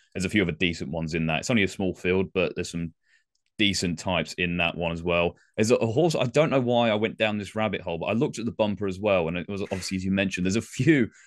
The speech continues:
like, high profile individuals, but the, the one I, I was drawn to for no, I, I'm really struggling why I've gone down this route, but there's a horse called Is Eight in there who's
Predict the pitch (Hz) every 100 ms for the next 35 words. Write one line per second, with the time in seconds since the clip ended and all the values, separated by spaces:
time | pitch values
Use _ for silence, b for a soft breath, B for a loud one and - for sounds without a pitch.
0 | B - 107 - 131 113 127 113 107 101
1 | 95 110 92 87 80 110 120 127 B B
2 | - 123 160 208 202 - 151 123 143 143
3 | 139 110 101 117 123 135 143 - - -
4 | 107 107 127 131 170 160 - 135 107 95
5 | 98 98 98 95 92 95 95 85 104 92
6 | 92 - 110 156 - 120 - 127 104 113
7 | 90 82 - _ _ _ - 107 98 87
8 | 80 85 107 98